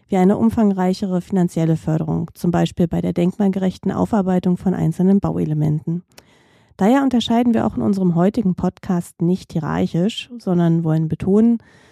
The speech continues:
dass genau diese Vielfalt zum Gesamterfolg beiträgt. Alle Links zu den entsprechenden Programmen und Institutionen sind in den Shownotes zu finden.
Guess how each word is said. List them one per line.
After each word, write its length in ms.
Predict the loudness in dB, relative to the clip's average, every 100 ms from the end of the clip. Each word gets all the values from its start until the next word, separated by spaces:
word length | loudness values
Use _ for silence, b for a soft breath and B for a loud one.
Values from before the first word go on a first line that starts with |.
| b _
dass 200 | -4 -2
genau 280 | 0 0 2
diese 200 | 2 2
Vielfalt 540 | 2 2 2 0 0
zum 160 | -2 0
Gesamterfolg 680 | 2 0 0 -4 -4 -4
beiträgt. 640 | -6 -6 -6 -10 -12 -16 -20 -20 -6
Alle 240 | 0 0
Links 480 | 2 2 2 0 -8
zu 120 | -4
den 160 | 0 0
entsprechenden 640 | 0 -2 -2 2 2 2
Programmen 440 | 0 -2 0 0 0
und 340 | -2 -2 -2
Institutionen 800 | -4 -6 -4 -4 0 2 4 4
sind 300 | 2 0 2
in 100 | 0
den 160 | 2 2
Shownotes 600 | 2 4 4 2 -4 -10
zu 100 | -8
finden. 560 | -4 -2 -2 -4 -6